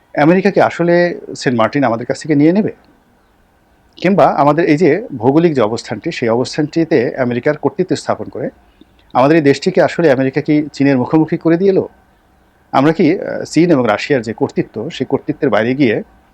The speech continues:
রাজনীতি করতে পারবো? এই বিষয়গুলো প্রশ্নের মধ্যে চলে আসছে। দ্বিতীয় যে বিষয়টি লক্ষ্য করা যাচ্ছে সেটি হলো ডক্টর মোহাম্মদ ইউনূসকে ভারত মেনে নেয়নি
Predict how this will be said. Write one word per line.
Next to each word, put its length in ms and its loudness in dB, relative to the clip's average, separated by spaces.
রাজনীতি 360 0
করতে 220 -8
পারবো? 260 0
এই 220 2
বিষয়গুলো 500 -2
প্রশ্নের 400 -2
মধ্যে 180 -4
চলে 200 -8
আসছে। 360 -10
দ্বিতীয় 240 4
যে 100 6
বিষয়টি 340 0
লক্ষ্য 180 -4
করা 160 0
যাচ্ছে 200 -6
সেটি 180 -6
হলো 140 0
ডক্টর 200 -2
মোহাম্মদ 240 2
ইউনূসকে 320 2
ভারত 320 -2
মেনে 220 0
নেয়নি 320 -4